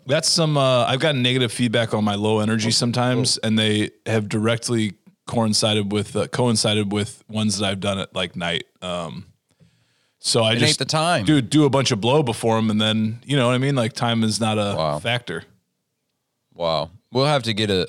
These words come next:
Speaker 2: a set time that we do these or some shit, but for now, let's just do it. How fast do you think we can get this shit out?
Speaker 1: Uh, tomorrow.
Speaker 2: Okay, 'cause I'm wondering, you know, like, this shit's changing every day right now.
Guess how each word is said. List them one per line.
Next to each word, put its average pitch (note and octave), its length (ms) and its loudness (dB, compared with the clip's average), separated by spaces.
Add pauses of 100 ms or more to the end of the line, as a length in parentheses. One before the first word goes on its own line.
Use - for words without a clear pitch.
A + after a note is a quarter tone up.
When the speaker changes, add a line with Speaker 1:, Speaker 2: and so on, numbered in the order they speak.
Speaker 2:
a F2 60 -4
set - 340 -2
time F#2 300 -2
that D#2+ 80 -6
we E2+ 100 -6
do F2 240 -8
these E2+ 200 -10
or E2+ 60 -16
some E2+ 200 -12
shit, D#2 320 -14
but E2 220 -10 (220)
for - 180 -8
now, A2 440 0 (680)
let's F#2+ 140 -4
just F2+ 200 -4
do F#2+ 140 0
it. E2 80 0
How A2 120 0
fast A2+ 300 0
do - 20 -6
you A2+ 60 -8
think A2+ 140 -2
we A2 60 -2
can G#2+ 80 -2
get G#2+ 140 -2
this F#2+ 100 -2
shit G2+ 160 -4
out? G#2 260 0 (500)
Speaker 1:
Uh, G2 720 -2 (500)
tomorrow. B2 500 -2 (1200)
Speaker 2:
Okay, G2+ 280 0
'cause G2+ 120 -6
I'm G#2 140 0
wondering, F#2+ 300 0
you F#2+ 100 0
know, F2+ 280 -2
like, F2 240 -2 (180)
this G#2 180 -6
shit's - 280 -4
changing F#2 380 -4
every E2+ 200 -4
day G2 180 0
right D#2 180 -2
now. D2+ 200 -8